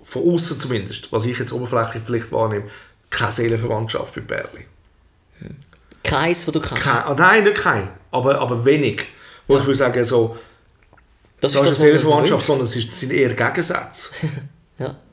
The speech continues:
Speaker 1: die dort
Speaker 2: Was,
Speaker 1: funktionieren.
Speaker 2: was würdest du lieber haben, wenn du... Wenn du
Speaker 1: Seelenverwandtschaft.
Speaker 2: wieder Seelenver-,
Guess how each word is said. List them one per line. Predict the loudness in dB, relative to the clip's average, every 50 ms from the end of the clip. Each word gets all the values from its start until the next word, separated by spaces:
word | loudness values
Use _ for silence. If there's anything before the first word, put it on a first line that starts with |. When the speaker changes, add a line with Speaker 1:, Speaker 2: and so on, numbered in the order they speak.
| _ _ _ _ _ _ _ -2
Speaker 1:
die | 0
dort | 2 4 2 2
Speaker 2:
Was, | 2
Speaker 1:
funktionieren. | 0 -2 -2 -2 -2 -2 0 0 2 2
Speaker 2:
was | 0 0 0
würdest | -2 -2 -2 -2
du | -2
lieber | 0 2 2 2 0 -2
haben, | -2 -2 -2 -4 -4 -6 -8 -8
wenn | -6 -6 -4 -4
du... | -4 -4 -4 -6 -8 -10 -12 -8
Wenn | -6 -6 -2
du |
Speaker 1:
Seelenverwandtschaft. | 0 0 2 2 2 0 0 0 -2 -2 -4 -4 -8
Speaker 2:
wieder | -8 -12 -18 _ _ _
Seelenver-, | -4 0 0 0 0 -2 -4 -6